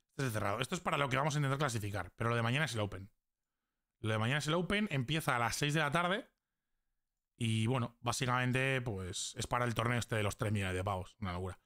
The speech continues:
Es el miércoles diecisiete de abril a las dieciocho. Así que mañana estaremos, pues eso, un poquito antes, cinco y media, seis menos cuarto. Y supongo que es jornada de guerreada histórica de estas. Bueno, cuatrocientos tres de mil veinticuatro.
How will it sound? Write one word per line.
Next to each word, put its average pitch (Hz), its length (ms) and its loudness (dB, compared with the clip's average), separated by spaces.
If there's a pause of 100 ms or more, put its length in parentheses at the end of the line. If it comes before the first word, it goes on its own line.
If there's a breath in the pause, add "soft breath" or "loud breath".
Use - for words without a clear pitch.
(540)
Es 156 340 -2
el 127 240 2
miércoles 160 240 2
diecisiete 147 220 2
de 147 60 2
abril 214 340 0
a 180 100 2
las 175 280 0
dieciocho. 135 640 -2 (440)
Así 104 260 -4
que 110 80 -2
mañana 120 240 0
estaremos, 135 320 0
pues 107 240 -6
eso, 101 100 -6
un 101 80 -2
poquito 117 300 0
antes, 160 300 0
cinco 120 220 0
y - 20 2
media, 160 240 2
seis 113 180 -2
menos 113 180 0
cuarto. 160 380 0 (680 loud breath)
Y 139 520 0
supongo 147 340 2
que 175 120 2
es 156 140 -2
jornada 160 480 2
de 160 100 2
guerreada 131 480 2
histórica 110 400 0
de 123 60 2
estas. 110 260 -2
Bueno, 117 220 0
cuatrocientos 135 560 -2
tres 156 240 0
de 147 80 2
mil 147 120 2
veinticuatro. 170 800 0